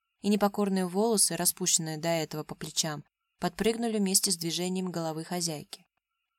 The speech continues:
«А ложь её пусть нелегко, но можно подцепить и потянуть за ниточку. Ну, в общем, дальше ты и сам понимаешь». Оборотень слушал каждое слово и попросту млел.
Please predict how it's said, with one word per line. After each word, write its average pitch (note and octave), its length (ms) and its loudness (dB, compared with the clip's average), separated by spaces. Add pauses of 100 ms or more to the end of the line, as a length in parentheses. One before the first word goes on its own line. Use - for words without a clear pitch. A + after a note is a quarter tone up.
(140)
«А A3+ 280 8
ложь B3+ 260 4
её G3+ 220 2
пусть G3+ 220 0
нелегко, G#3+ 440 0
но G3+ 140 2
можно F3 320 0
подцепить - 540 -2
и G3+ 40 -6
потянуть F#3 420 -2
за G3+ 120 2
ниточку. - 460 -8 (360)
Ну, D4 180 2
в C4 40 0
общем, A3 320 4
дальше A3 260 4
ты F#3+ 180 -2
и F#3 40 2
сам C4 220 4
понимаешь». D3+ 560 -6 (320)
Оборотень G#3 520 0
слушал E3+ 360 0
каждое G3+ 400 -2
слово D3 460 -4 (340)
и A3 100 -2
попросту F3 480 -6
млел. D3 400 -6